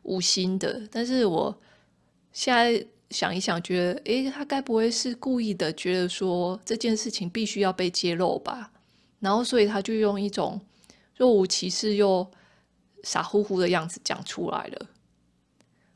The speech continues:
嗯，很有可能哦。好，那 Joey 呢？他就是那个刚起步的演员，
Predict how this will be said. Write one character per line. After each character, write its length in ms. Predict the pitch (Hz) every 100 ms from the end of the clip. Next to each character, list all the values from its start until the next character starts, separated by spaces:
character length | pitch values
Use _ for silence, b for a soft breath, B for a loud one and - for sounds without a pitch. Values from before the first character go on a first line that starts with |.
| _
嗯， 240 | 196 190
很 160 | 180 190
有 140 | 214
可 200 | 214 190
能 140 | 175 - 185
哦。 240 | - - - _ _ _ _ _ _ _ _
好， 440 | _ - 156 214 226 _ _ _ _ _ _ _ _ _ _ _ _ _ _ -
那 140 | 247
Joey 460 | 247 285 254 185 165
呢？ 280 | 175 190 214 B B B B
他 180 | - 214
就 140 | 226
是 460 | 226 233 220 202 185
那 140 | 185
个 360 | 185 165 165 180
刚 200 | 190 220
起 200 | 254 -
步 180 | - 190
的 100 | 170
演 240 | - -
员， 320 | - - -